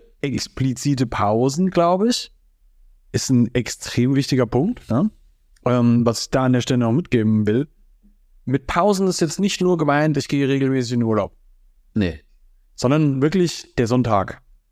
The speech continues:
Speaker 1: So dieses einmal in der Woche wirklich mal so, ne?
Speaker 2: Mhm.
Speaker 1: Mach mal was ganz anderes.
Speaker 2: Ja.
Speaker 1: So, für, für mich beispielsweise der Saunasonntag.
Speaker 2: <laughs>
Speaker 1: Ne? Ich mach das gerne.
Speaker 2: Ja.
Speaker 1: So, da, da kann ich sehr gut abschalten,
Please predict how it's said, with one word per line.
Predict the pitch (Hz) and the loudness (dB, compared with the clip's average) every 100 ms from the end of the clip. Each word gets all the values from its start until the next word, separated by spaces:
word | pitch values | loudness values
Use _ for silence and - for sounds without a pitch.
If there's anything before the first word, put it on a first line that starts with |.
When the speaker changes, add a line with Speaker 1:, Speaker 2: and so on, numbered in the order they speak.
| _ _ - | _ _ -6
Speaker 1:
So | 120 | -2
dieses | 117 107 104 | 0 -2 -4
einmal | - 131 143 | -2 0 0
in | 131 | 0
der | 127 | 0
Woche | 135 139 143 | -2 -2 -2
wirklich | 123 123 127 | -2 -2 -2
mal | 123 117 | 0 0
so, | 117 117 110 107 _ _ _ _ | 2 0 0 -4 _ _ _ _
ne? | 123 151 180 - _ | -2 -2 -2 -10 _
Speaker 2:
Mhm. | 95 90 92 - - | -4 -4 -8 -16 -6
Speaker 1:
Mach | - 135 | 0 2
mal | 139 | 2
was | 131 120 | 0 0
ganz | 123 127 117 | 0 0 0
anderes. | 107 98 98 95 - _ | 0 0 -2 -4 -8 _
Speaker 2:
Ja. | 95 - - _ | -4 -4 -12 _
Speaker 1:
So, | - 107 92 | -2 -2 0
für, | - - - | -2 -2 -6
für | 123 | -2
mich | 135 156 - | -2 -2 -4
beispielsweise | 110 123 143 117 117 120 120 117 - _ _ - - | -2 0 -2 0 0 2 0 -2 -6 _ _ -20 -6
der | - | -4
Saunasonntag. | - 110 151 165 143 113 113 101 - _ _ - | 0 0 2 2 2 0 0 -2 -8 _ _ -18
Speaker 2:
<laughs> | 117 143 - 131 156 - 156 - 143 - - - - | -8 -6 -4 -2 -2 0 -2 0 -2 -2 -4 -6 -8
Speaker 1:
Ne? | 127 156 - - _ _ | -2 -2 -2 -12 _ _
Ich | |
mach | 214 240 | 0 0
das | 254 | 0
gerne. | - 156 123 - - | 0 0 0 -4 -6
Speaker 2:
Ja. | 95 | -6
Speaker 1:
So, | 107 | -2
da, | 120 120 | -2 -2
da | - | -2
kann | 151 160 | -2 -2
ich | - | -2
sehr | 170 | -2
gut | 156 175 | 0 -2
abschalten, | 196 - 175 170 170 | -2 0 0 0 -2